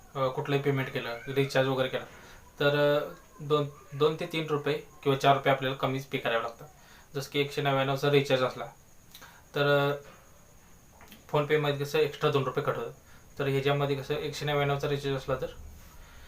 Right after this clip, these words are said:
एकशे सत्त्याण्णव किंवा एकशे शहाण्णव रुपये ते कट होतात आणि आपला, अ, त्यामध्ये, अ, प्रॉफिट होतो. तसेच याच्यामध्ये अजून भरपूर सारे हे, अ,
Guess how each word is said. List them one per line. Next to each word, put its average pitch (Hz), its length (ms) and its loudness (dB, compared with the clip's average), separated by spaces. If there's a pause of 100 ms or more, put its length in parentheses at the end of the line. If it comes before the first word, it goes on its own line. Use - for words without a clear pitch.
(220)
एकशे 160 520 -4
सत्त्याण्णव 151 460 -2
किंवा 151 220 0
एकशे - 200 -8
शहाण्णव 139 260 2
रुपये 147 360 -2
ते 165 80 -6
कट 139 200 -4
होतात 117 240 -12 (640)
आणि 135 100 -4
आपला, 135 280 4
अ, 135 320 2 (180)
त्यामध्ये, 139 400 0
अ, 131 420 2 (240)
प्रॉफिट 139 280 2
होतो. - 280 -6 (220)
तसेच 147 260 -4
याच्यामध्ये 147 360 2
अजून 143 380 6
भरपूर 139 360 2
सारे 139 420 4
हे, 123 160 -6 (120)
अ, 120 140 -4